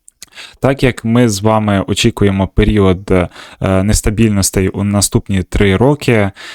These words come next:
е, н-, то саме такі компанії, вони будуть отримувати менше прибутків, тому що люди будуть, е, мати менші доходи, менше будуть літати, відпочивати, користуватись,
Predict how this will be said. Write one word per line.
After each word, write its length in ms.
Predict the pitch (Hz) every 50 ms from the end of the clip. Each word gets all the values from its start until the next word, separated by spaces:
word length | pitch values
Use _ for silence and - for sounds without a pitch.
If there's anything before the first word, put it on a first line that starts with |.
| - - _ -
е, 80 | - 98 98 98 98 95 90 87 87 87 87 - - - _ -
н-, 440 | 95 98 95 95 95 95 95 95 90 - _ _ _ -
то 300 | - 110 107 107 104 101
саме 440 | - - - 113 110 107 101 95 95
такі 520 | - - - - - - 110 101 95 90
компанії, 960 | - - 107 101 101 101 131 143 151 143 135 117 107 104 107 104 98 92 90 90
вони 360 | 92 95 101 101 110 120 120
будуть 320 | 104 104 101 104 98 -
отримувати 640 | - - - - 110 113 104 98 92 - - 98 95
менше 440 | 98 107 110 104 92 - - 98
прибутків, 600 | - - 110 104 101 104 110 101 92 - - 92 -
тому 220 | - 90 90 90
що 280 | - - - 98 87 82 - - - - - -
люди 340 | 110 110 110 101 98 95 90
будуть, 540 | 82 85 101 104 95 92 87 80 - - -
е, 240 | 95 90 87 82 78 -
мати 600 | - - - 101 107 107 104 95 - - 95 87 85
менші 480 | 92 107 110 110 101 - - - 92
доходи, 600 | 87 87 80 101 98 - - 151 151 131 123 113
менше 360 | 98 101 101 98 92 - -
будуть 480 | 90 85 92 90 87 87 82 - - -
літати, 640 | 92 95 101 95 - 131 139 143 139 - 113 110 104
відпочивати, 920 | 92 95 90 - - 90 90 - - 101 98 117 123 131 127 - - 107 95
користуватись, 800 | - - 90 87 - - - 98 98 92 - - 85 - -